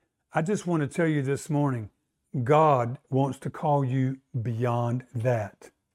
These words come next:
right? He wants to call you beyond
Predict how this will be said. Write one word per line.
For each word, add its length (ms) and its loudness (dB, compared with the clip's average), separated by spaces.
right? 300 2
He 120 8
wants 240 4
to 100 -4
call 320 4
you 320 2
beyond 920 2